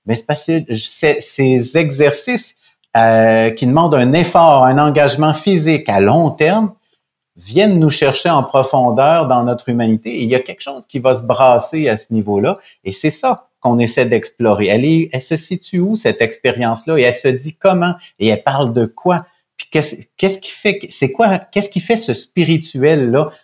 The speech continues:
qui, qui marque, entre autres, notre vingt et unième siècle ? Parce que je pense que le déplacement, la mobilité a quelque chose de la spiritualité du vingt et unième siècle, hein. Les gens, euh, il y a plus d'église, on est, on a défait toutes les frontières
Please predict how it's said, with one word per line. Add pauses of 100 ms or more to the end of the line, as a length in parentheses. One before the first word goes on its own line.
(140)
qui,
qui
marque,
entre
autres,
notre
vingt
et
unième
siècle ?
Parce
que
je
pense
que (580)
le
déplacement,
la
mobilité (220)
a
quelque
chose (140)
de
la
spiritualité
du
vingt
et
unième
siècle,
hein.
Les
gens, (300)
euh,
il
y
a
plus
d'église,
on
est,
on
a
défait
toutes
les
frontières